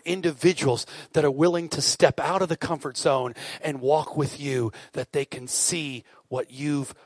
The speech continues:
called them to do and become. God, I'm praying that in this today, that faith would be released in your people, that we would not be bound any longer by our comfort zone, but through the power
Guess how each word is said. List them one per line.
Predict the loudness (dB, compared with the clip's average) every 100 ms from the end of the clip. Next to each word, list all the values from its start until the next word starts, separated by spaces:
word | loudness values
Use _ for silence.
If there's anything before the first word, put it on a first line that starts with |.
| _ _
called | -4 0 0 2 -2 -4
them | -4 -4 -4
to | -14
do | -8 -4 -4 -4 -8 _ _ _ _ _ _ _
and | -20 -12
become. | -8 -6 -8 -10 -16 -20 -20 _ _ _ _ _
God, | -4 0
I'm | -2
praying | -2 0 0 0 -6
that | -10 _
in | -8 -6 -2
this | -4 -2 -4
today, | -4 -6 -2 0 -2 -4 -20 -6
that | -4 -4
faith | -10 0 0 0 -6
would | -8
be | -6 -4
released | -4 -4 -6 -6
in | -8 -6
your | -6
people, | -4 -4 0 0 0 -16 -12
that | -8 -4
we | -2
would | -2 -2
not | -4 -6 -6
be | -10 -6
bound | -2 0 0 -2 -6 -10 _
any | -6 -4
longer | 0 4 4 2 0 0 -4 -8
by | -4 -2
our | -2
comfort | 0 0 0 -2 -6
zone, | 0 0 0 -8 -14 -18 -2
but | -2 -2 -2
through | -2
the | 0 -2
power | _ 0 2 0 0 -2